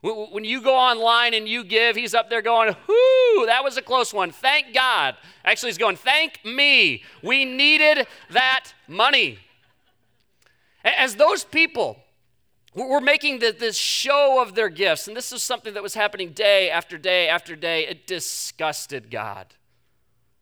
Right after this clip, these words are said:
I, I'm telling you, he, he would have rather them just kept the money in their pockets. He, he, he wasn't impressed because he knew their hearts. He, he knew that the only reason that they were giving,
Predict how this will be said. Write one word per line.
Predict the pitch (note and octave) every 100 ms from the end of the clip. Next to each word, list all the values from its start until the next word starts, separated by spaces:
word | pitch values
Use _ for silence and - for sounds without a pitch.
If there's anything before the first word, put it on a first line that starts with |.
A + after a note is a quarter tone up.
| _ _ _
I, | G#3+
I'm | A3
telling | G#3+ A3
you, | G#3
he, | B3
he | G#3+
would | C4+ B3+
have | E3
rather | E3 A3 A3 G#3+
them | G3 G3+
just | F3 F3 -
kept | - G#3+ A3 F#3
the |
money | G3 G3 G3 F#3
in | F3+
their | E3+
pockets. | D#3+ - E3 E3 D3+ B2 - -
He, | D#3
he, | F3 G3+
he | G3+
wasn't | A3+ A#3 F#3 D#3
impressed | B2+ B2 - - E3+ G3 - F#3+
because | - G3+
he | G#3
knew | G#3 A3+ A#3
their | G#3 C3+
hearts. | - B2 C3+ A#2+ - - - _ _ _ _ _ _ _ _ _ _ _ _ _ _
He, | -
he | - B3
knew | C#4+ C4 A#3+
that | A3+ -
the | G3 - _ -
only | B3 D4 C#4+
reason | A#3 B3 G3 G3+
that | F3+
they | G3
were | G3+ F3+
giving, | C#3 D3 C#3+ B2